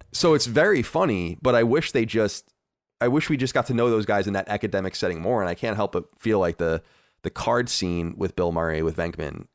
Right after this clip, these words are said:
is with the girl and the guy is, like, one of the great scenes, 'cause it's the only time we really get to, or one of the only times we really get to see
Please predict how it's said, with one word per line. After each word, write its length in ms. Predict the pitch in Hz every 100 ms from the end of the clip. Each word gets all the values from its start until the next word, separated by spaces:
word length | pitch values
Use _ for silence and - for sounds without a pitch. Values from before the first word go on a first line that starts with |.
| _ -
is 460 | 82 80 - - - _
with 120 | 92 87
the 60 |
girl 300 | 87 82 85
and 80 | 78
the 40 |
guy 260 | 82 80 80
is, 100 | 73
like, 160 | 78 -
one 160 | 90
of 40 | 90
the 60 |
great 220 | 87 98
scenes, 240 | - 180 -
'cause 100 | 98
it's 120 | -
the 80 | 123
only 180 | 165 156
time 180 | 143
we 80 | 127
really 260 | 113 123 123
get 200 | 113 -
to, 420 | - 113 107 107
or 120 | 95
one 160 | 107 147
of 40 |
the 60 | 127
only 100 | 107
times 220 | 110 98
we 60 | 98
really 320 | 95 107 113
get 180 | 98 -
to 300 | - 95 92
see 760 | - - - 120 107 80 69